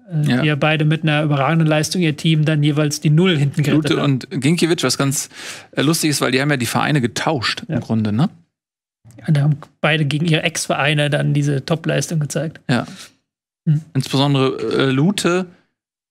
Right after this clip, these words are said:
Speaker 2: da war ja auch nie klar, ob er dann die Nummer eins bleibt, ne, hat dann ja auch, äh, letzte Saison Los Karius, ne, meine ich,
Speaker 1: Mhm.
Speaker 2: noch an die Seite gestellt bekommen,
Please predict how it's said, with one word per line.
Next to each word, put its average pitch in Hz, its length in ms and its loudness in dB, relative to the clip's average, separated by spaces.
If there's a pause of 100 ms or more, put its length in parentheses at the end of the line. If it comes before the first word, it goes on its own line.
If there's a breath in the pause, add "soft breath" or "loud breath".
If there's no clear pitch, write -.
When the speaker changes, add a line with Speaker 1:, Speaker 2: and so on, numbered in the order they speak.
Speaker 2:
da 127 280 -4
war 135 120 2
ja 139 100 0
auch 131 140 0
nie 151 160 2
klar, 151 400 0
ob 139 160 -2
er 131 400 0 (680)
dann 127 360 0
die 143 120 2
Nummer 135 220 2
eins 127 180 -2
bleibt, 147 420 0
ne, 131 140 2
hat 143 140 -2
dann 127 100 0
ja 123 160 2
auch, 123 460 -4
äh, 147 80 -4
letzte 135 280 -2
Saison 135 320 0 (800)
Los 127 240 -2
Karius, 165 520 0 (560)
ne, 202 220 2
meine 160 200 0
ich, - 180 -8 (380)
Speaker 1:
Mhm. 143 220 2
Speaker 2:
noch 139 160 0
an 139 100 2
die 135 40 2
Seite 135 220 2
gestellt 143 300 -2
bekommen, 147 340 -2